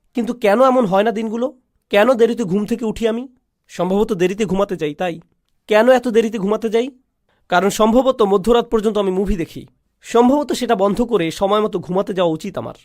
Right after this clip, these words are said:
কেন দোয়া করার সময় আমার কখনো কান্না আসে না?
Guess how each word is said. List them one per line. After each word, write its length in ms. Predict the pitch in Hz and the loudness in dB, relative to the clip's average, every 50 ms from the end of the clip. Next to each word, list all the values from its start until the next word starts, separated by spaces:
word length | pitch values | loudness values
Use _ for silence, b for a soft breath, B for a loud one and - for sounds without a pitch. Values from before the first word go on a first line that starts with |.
| _ _ _ _ _ _ _ _ _ _ _ _ | _ _ _ _ _ _ _ _ _ _ _ _
কেন 200 | 202 202 214 240 | 0 2 2 2
দোয়া 280 | 208 180 202 214 240 | 2 4 4 4 4
করার 200 | 247 247 240 233 | 4 2 0 -2
সময় 320 | 226 - - 220 202 190 185 | -2 -2 0 0 2 2 2
আমার 220 | 180 185 208 202 | 2 0 0 0
কখনো 260 | 190 220 - 214 208 | -2 -4 -6 -6 -6
কান্না 280 | 196 - 175 185 202 208 | -4 -4 -2 -2 -2 -2
আসে 180 | 214 - - 214 | -2 -2 -4 -6
না? 120 | 214 254 | -6 -8